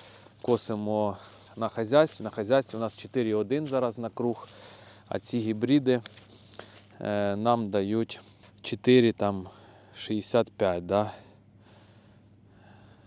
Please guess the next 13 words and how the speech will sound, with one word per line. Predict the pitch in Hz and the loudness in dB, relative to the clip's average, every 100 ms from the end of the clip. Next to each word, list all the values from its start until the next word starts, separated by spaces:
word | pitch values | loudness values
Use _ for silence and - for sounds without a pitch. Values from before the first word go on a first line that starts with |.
| - - _ - - | -20 -20 _ -20 -14
Чотири, | - - - 113 110 107 101 - - - - - - - - - - - - | -10 -6 0 0 2 -2 -6 -16 -20 -20 -20 -20 -20 -20 -20 -20 -20 -20 -20
чотири | - - - 127 113 | -16 -6 2 4 4
шістдесят | - 113 101 113 | 0 -2 -2 -6
п'ять, | - - 165 175 | 2 8 8 8
чотири | - - 107 | -2 -4 -4
сімдесят | - 110 - 117 | -4 -10 -10 -4
п'ять, | - 160 135 | 6 8 8
ну, | 160 160 | 2 -2
під | - 180 | -2 -4
п'ять | - 127 - | 0 0 0
тонн, | - 110 113 | -4 -4 -4
коротше. | - 98 90 - 98 - | -6 -6 -6 -8 -10 -12
Це | - 101 | -8 -6